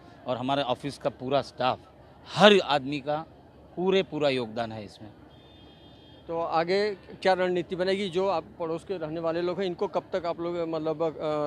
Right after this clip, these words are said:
Speaker 2: क्योंकि सीबीआरआई जब तक, अ, नो-, एनओसी नहीं देगी तब तक ये लोग आएंगे, कब तक की उम्मीद दी जा रही है?
Speaker 1: सीबीआरआई ने clearance दे दिया, साढ़े पाँच, छः बजे तक सब public, जितने भी रेजिडेंट्स हैं, वापस आ सकते हैं।
Speaker 2: चलिए, आपने सुना प्रोजेक्ट manager को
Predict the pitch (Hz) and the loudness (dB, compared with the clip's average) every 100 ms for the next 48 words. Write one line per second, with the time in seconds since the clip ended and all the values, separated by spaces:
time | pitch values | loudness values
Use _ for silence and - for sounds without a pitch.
0 | 147 139 - 165 160 175 156 160 170 165 | -2 -6 -8 -8 -6 -4 0 0 0 -2
1 | 170 170 165 165 160 151 151 151 165 170 | -4 -6 -6 -10 -6 -4 -2 -2 -2 -2
2 | 160 - - 165 165 175 180 175 175 180 | -4 -8 -4 0 2 2 0 2 0 0
3 | 180 - 180 170 160 170 185 202 - - | -2 -2 0 2 2 2 0 -2 -2 -4
4 | 185 165 143 143 139 147 143 147 139 143 | -2 -2 -4 -6 -2 2 2 2 0 -2
5 | 127 131 135 107 110 131 127 143 156 170 | -2 -2 -2 -4 -2 -2 0 -2 -2 -6
6 | - - 120 123 127 117 - 131 123 127 | -12 -6 -4 -4 -4 -6 -6 -4 -4 -6
7 | 160 175 - - - 151 - 131 123 135 | -4 -6 -8 -12 -2 -2 0 -4 -4 -6
8 | - - 123 107 123 147 160 147 151 143 | -10 -12 -8 -6 -4 -2 0 0 -2 -4
9 | 127 123 127 160 - 123 123 127 110 101 | -6 -6 -4 -4 -4 -4 -2 -2 -4 -6
10 | 110 - 104 - - - - - - - | -12 -14 -16 -16 -20 -20 -20 -20 -20 -20
11 | - - - - - - - - - - | -20 -20 -20 -20 -20 -20 -20 -20 -20 -20
12 | - 165 160 170 170 185 175 185 175 - | -12 -4 2 2 2 0 4 4 4 -2
13 | - 170 185 175 185 190 196 180 190 | -8 0 0 0 0 2 2 0 -4